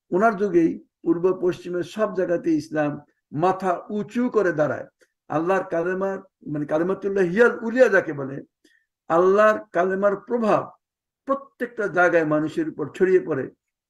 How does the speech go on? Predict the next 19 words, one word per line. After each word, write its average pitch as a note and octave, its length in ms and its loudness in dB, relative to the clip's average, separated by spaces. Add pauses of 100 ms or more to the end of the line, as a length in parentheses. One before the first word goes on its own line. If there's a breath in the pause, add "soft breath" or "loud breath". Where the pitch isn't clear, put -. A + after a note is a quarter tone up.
(140)
এবং F#3+ 460 0 (520)
আল্লাহর F#3+ 580 2
রসুলের G3+ 580 -6
এই A#3+ 280 0
যে F#3+ 340 0 (260)
উম্মত, A#3 500 -2 (640)
এই G#3 240 2 (100)
উম্মত G3+ 560 -2 (360)
সমস্ত - 840 -4 (240)
শত্রুদের G#3+ 760 -2
উপর - 240 -6
পূর্ণ C#4 760 -2 (400)
বিজয় F#3 560 0 (140)
অর্জন C#3 560 -2
করে। - 240 -16 (1400 soft breath)
এবং F3+ 280 2 (180 loud breath)
তাদের G3+ 340 4
জীবন G#3 300 -2
ছিল G#3+ 360 2